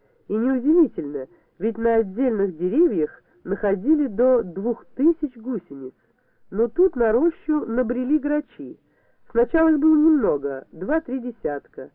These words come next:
а затем стая достигла двух сотен старых и молодых птиц. Колония грачей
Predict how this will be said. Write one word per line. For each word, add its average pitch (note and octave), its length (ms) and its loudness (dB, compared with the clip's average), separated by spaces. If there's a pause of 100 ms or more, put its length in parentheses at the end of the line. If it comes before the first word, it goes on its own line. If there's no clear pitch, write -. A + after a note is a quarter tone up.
(320)
а G3+ 120 -2
затем D#4 400 2 (100)
стая D#4+ 300 2
достигла C#4+ 680 0
двух A#3 340 -4 (100)
сотен G3+ 520 0
старых C#4+ 380 -2 (100)
и F3+ 80 -2
молодых E3 460 -2
птиц. - 360 -14 (640)
Колония G#3 500 2
грачей E3 580 0